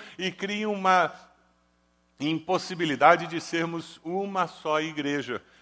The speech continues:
porque nós não cremos na mesma fé cristã. Nós cremos numa fé diferente. É por isso que o ecumenismo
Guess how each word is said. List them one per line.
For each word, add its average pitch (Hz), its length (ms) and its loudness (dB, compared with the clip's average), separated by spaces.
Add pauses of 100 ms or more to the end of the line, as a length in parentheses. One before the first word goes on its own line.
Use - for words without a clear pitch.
(100)
porque 135 240 -8
nós 143 300 -2
não 156 240 -4
cremos 190 800 -4
na 156 160 0
mesma 175 580 -2
fé 147 320 -2
cristã. 143 560 -6 (800)
Nós 117 340 -12
cremos 143 520 0
numa 147 200 -4
fé 123 300 -2
diferente. 160 840 -2 (800)
É 135 80 -4
por 214 140 0
isso 220 180 -6
que 208 140 -6
o 202 40 4
ecumenismo 165 1040 0